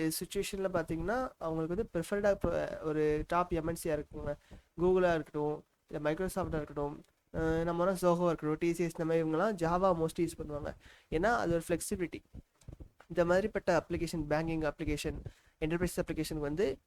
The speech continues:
இது யூஸ் பண்ணா கன்வீனியன்ட்டா இருக்கும் அப்படின்னு அவங்க வ-, டீம் முடிவு பண்ணுவாங்க, ஓகேயா? அதனால இப்ப வரைக்கும் Java வந்து இருக்குது நம்ம ஊர்ல.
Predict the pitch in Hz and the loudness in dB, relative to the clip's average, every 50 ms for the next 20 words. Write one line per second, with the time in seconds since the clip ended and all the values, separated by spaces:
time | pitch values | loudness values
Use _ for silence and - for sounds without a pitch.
0 | _ _ _ - 165 165 175 180 175 - - - 240 - 170 160 160 165 165 160 | _ _ _ 0 2 4 4 4 2 2 -2 -2 0 0 2 2 2 2 2 4
1 | 156 143 143 - 156 151 - - - - - - - 165 185 196 196 175 160 151 | 2 2 2 0 -4 -4 0 0 0 0 0 -4 -4 -2 -2 -2 0 0 0 0
2 | 147 143 139 143 156 - 175 190 185 165 151 147 147 143 143 147 143 139 139 135 | 0 -2 -4 -4 -4 0 0 0 0 0 -2 -4 -4 -6 -8 -8 -8 -8 -6 -8
3 | 131 - 160 160 156 - - - - - - 160 160 190 208 202 - - 180 175 | -6 -2 -2 -2 -2 -4 -8 -12 -12 -8 -4 -2 0 2 2 2 2 4 4 4
4 | 180 233 247 262 233 180 170 160 170 180 175 170 160 160 165 196 262 277 - - | 6 6 6 4 6 4 4 4 4 4 2 0 0 2 2 2 2 2 -4 -6
5 | - 160 151 - 151 143 139 139 143 143 147 147 143 143 139 | -4 -4 -2 -2 -6 -4 -4 -4 -2 -2 -2 0 0 -2 -4